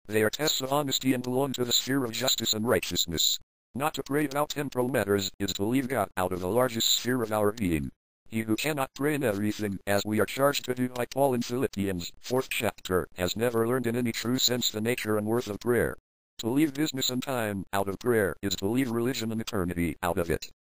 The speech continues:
He who does not pray about temporal matters cannot pray with confidence about spiritual matters.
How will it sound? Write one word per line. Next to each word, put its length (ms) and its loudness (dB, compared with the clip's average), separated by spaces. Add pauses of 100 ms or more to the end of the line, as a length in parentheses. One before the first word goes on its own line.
(200)
He 120 -2
who 140 -4
does 240 2
not 220 -4
pray 200 0
about 260 -2
temporal 380 -2
matters 420 2 (160)
cannot 400 -2
pray 160 2
with 160 -2
confidence 540 -4
about 280 -2
spiritual 640 0
matters. 400 2